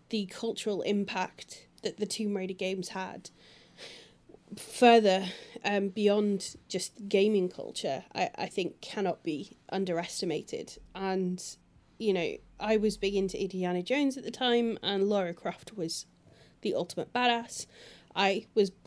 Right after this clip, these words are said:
gleefully unaware of the rampant sexism and dubious stuff that surrounded her at this point in time.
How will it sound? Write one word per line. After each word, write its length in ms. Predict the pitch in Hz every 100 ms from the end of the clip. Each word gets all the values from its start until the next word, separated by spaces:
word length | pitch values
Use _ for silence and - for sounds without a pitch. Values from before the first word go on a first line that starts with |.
| 214
gleefully 840 | 185 233 247 247 - 202 190 196 -
unaware 580 | 208 190 190 180 175 -
of 200 | 196 180
the 320 | 180 175 170 - - -
rampant 520 | 208 196 185 180 170 -
sexism 640 | 180 - - 180 175 170
and 160 | 170 170 _ _ -
dubious 640 | 202 185 180 165 - -
stuff 460 | - - 170 - -
that 120 | -
surrounded 480 | - 175 175 175 180
her 120 | 175
at 80 | 127
this 140 | 185 -
point 220 | 180 113
in 100 | 180
time. 320 | 175 139